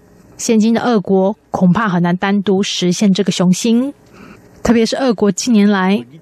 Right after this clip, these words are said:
军备费用增加，而太空总署的经费却逐年下降。俄国先前和中国共同宣布，将在月球探索等太空研究领域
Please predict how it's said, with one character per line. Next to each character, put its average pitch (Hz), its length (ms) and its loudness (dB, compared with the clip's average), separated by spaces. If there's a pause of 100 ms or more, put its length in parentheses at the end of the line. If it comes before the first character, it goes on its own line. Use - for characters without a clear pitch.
(200)
军 202 200 2
备 190 180 2
费 208 160 0
用 196 180 2
增 214 200 2
加， 220 340 -4 (560)
而 202 80 0
太 226 180 2
空 214 180 2
总 202 160 2
署 196 120 -2
的 180 120 0
经 247 200 -4
费 - 280 -4 (100)
却 220 140 0
逐 180 160 -2
年 190 180 4
下 220 200 0
降。 208 380 -2 (1120)
俄 240 80 4
国 220 120 2
先 233 200 0
前 202 240 0
和 202 140 0
中 208 260 0
国 196 200 0
共 233 260 2
同 190 220 2
宣 254 240 -2
布， 285 320 0 (560)
将 214 160 4
在 226 100 2
月 220 160 2
球 202 120 0
探 226 220 0
索 190 320 -2
等 185 220 0
太 240 180 0
空 240 200 0
研 208 160 2
究 285 160 0
领 185 220 0
域 240 380 0